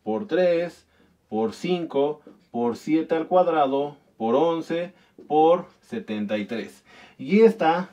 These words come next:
va a ser igual. Simplificamos, me queda dos a la cuatro, leyes de los exponentes, los tres se cancelan, luego me quedaría un cinco,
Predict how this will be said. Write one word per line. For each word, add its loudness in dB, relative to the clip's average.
va -4
a -4
ser -4
igual. 2
Simplificamos, 2
me 2
queda 2
dos 2
a 4
la 4
cuatro, 0
leyes 0
de 0
los 0
exponentes, 0
los 0
tres 0
se -12
cancelan, 0
luego 0
me -2
quedaría -4
un 0
cinco, 2